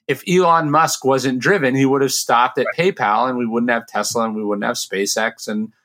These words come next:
blah, blah, blah. Um, if, if every senator was happy being senator, no one would ever become president, right?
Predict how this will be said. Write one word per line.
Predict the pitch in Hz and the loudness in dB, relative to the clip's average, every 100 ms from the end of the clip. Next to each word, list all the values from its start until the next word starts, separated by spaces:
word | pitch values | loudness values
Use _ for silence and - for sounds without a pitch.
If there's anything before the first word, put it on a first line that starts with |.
| _ _ | _ _
blah, | - 110 | -2 0
blah, | 110 120 | 0 0
blah. | 185 127 - - - _ - | 2 2 0 -8 -12 _ 0
Um, | 131 123 117 110 - | 2 2 0 -2 -4
if, | 147 131 - | -2 -2 -2
if | 151 127 - | -4 -4 -2
every | 151 143 160 143 | -2 0 0 2
senator | - 170 190 165 123 127 | 2 2 2 2 2 2
was | 127 - | 0 0
happy | 139 147 127 | 0 0 -2
being | 123 123 120 | 0 0 0
senator, | 120 180 156 117 127 | 0 0 0 0 2
no | 123 131 | 2 2
one | 135 131 | 2 2
would | 127 | 2
ever | 127 123 | 2 0
become | 123 123 131 | -2 -2 -2
president, | 151 185 123 95 98 | 0 0 0 -8 -8
right? | 113 110 127 | -2 0 0